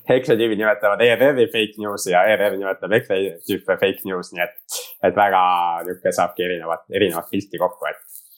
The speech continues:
et, äh, et, et see. Ja, ja võib-olla on veel üks o-, ma ei tea, tõesti, äh, tasub ka vaadata, kust see info pärit on, et hästi palju igasugust, äh, spämmi ja valeinfot levib. Ja, ja igasugu imelikke asju ja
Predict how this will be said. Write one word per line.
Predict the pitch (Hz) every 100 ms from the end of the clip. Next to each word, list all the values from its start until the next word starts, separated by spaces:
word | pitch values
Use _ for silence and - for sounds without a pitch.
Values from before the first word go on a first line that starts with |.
| - _ -
et, | 82 82 - -
äh, | 80 80 80 80 80
et, | -
et | 78
see. | 82 80 80 - - 107
Ja, | 120
ja | 123 127 -
võib-olla | - 143 180 160 120
on | 117
veel | 180 127
üks | 120
o-, | 127 165 120
ma | 101
ei | 117
tea, | 113 107
tõesti, | 127 - 92 - _ _ _ _ _ _ _ - 90
äh, | 90 90 90
tasub | 120 -
ka | 95
vaadata, | 107 120 - 85
kust | - -
see | 95
info | 110 90 95
pärit | 92 - 73
on, | 78
et | - 98
hästi | - 85
palju | 90
igasugust, | 90 85 78 78 - 80
äh, | 80 80 80 - _
spämmi | _ - 107 107 85
ja | 82 87
valeinfot | 95 92 90 80 80
levib. | 78 78 _ _ _ _ _ _ _ _ -
Ja, | 101 90 85 87 80 82 80 80 78
ja | - 82
igasugu | 92 85 92 78 76 73
imelikke | 78 85 73 - 76
asju | 78 - 78
ja | 76